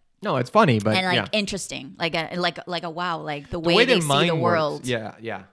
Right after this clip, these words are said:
Speaker 2: It's
Speaker 1: yeah.
Speaker 2: just fascinating.
Speaker 1: All right,
Speaker 2: His
Speaker 1: we, we might as well. We're
Speaker 2: relationship with
Speaker 1: talking about it already.
Speaker 2: his
Speaker 1: Jesus.
Speaker 2: relationship with death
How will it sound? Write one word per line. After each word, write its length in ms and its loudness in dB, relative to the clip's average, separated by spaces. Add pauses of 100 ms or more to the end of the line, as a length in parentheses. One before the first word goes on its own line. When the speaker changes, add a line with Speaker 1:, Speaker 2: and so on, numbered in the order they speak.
Speaker 2:
It's 180 -8
Speaker 1:
yeah. 60 -10
Speaker 2:
just 160 -8
fascinating. 420 -6
Speaker 1:
All 60 -4
right, 80 -6
Speaker 2:
His 200 -2
Speaker 1:
we, 100 2
we 20 8
might 180 8
as 120 6
well. 200 8
We're 60 8
Speaker 2:
relationship 160 2
with 60 4
Speaker 1:
talking 280 6
about 240 2
it 80 0
already. 320 2
Speaker 2:
his 220 0
Speaker 1:
Jesus. 120 0
Speaker 2:
relationship 680 -4
with 260 -4
death 400 0